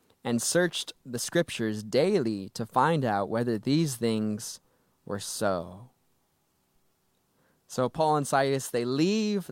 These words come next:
Thessalonica after the Thessalonians rejected much of their gospel, and they went to Berea. And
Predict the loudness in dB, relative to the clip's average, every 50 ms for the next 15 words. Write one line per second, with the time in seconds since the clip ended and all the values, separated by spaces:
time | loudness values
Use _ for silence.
0 | -4 0 0 0 0 0 0 0 0 2 2 0 0 0 0 0 0 0 0 -2
1 | -4 -4 -4 -4 -2 0 -2 -2 -2 -2 -4 -2 -2 -2 -2 -2 -2 -4 -4 -6
2 | -6 -8 -4 0 2 2 2 0 -2 -6 -6 -6 -6 -10 _ _ _ _ _ _
3 | _ _ _ _ _ _ _ _ _ _ _ _ -2 -2 -2 -2 -2 -2 -2 0
4 | 0 2 0 0 -2 -4 -6 -4 -4 -4 -4 -6 _ _ _ _ _ _ _ _
5 | _ _ _ _ _ _ _ _ _ _ _ _ _ _ _ _ _ _ _ _
6 | _ _ _ _ _ _ _ -2 2 4 6 6 6 6 4 2 0 0 2 4
7 | 4 6 6 4 4 2 2 0 -4 _ _ _ _ _ _ _ _ _ _ _
8 | _ _ _ _ _ _ _ _ _ _ _ _ _ _ _ _ _ _ _ _
9 | _ _ _ _ _ _ _ _ _ _ _ _ _ 0 2 2 4 2 2 0
10 | -2